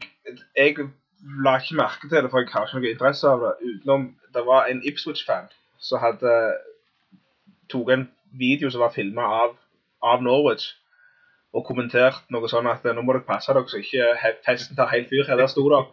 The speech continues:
der sto der, eh, sikkert ti,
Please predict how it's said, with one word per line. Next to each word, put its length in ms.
der 80
sto 160
der, 320
eh, 360
sikkert 260
ti, 120